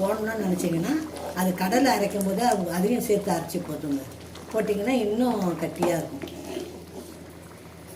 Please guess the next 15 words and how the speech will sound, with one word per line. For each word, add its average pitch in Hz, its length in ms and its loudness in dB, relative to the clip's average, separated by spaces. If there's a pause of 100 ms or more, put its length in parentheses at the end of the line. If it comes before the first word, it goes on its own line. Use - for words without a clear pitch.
(380)
சன்னா 180 320 0
மசாலா 175 400 0
ரெடி. 180 240 2 (400)
நம்ம 165 140 0 (140)
வந்து 180 200 -2
பூரி 208 320 6
திரட்டிக்கலாம். 143 540 -6 (160)
ஒரு 156 160 -2
முக்கால் 170 320 0
ஹவர் 202 200 6 (120)
ஊறிடுச்சு 180 500 4 (680)
பாருங்க, 175 260 6 (100)
ரவையெல்லாம் 175 460 8
நல்லா 170 180 6 (140)
ஊறிடுச்சு, 165 440 2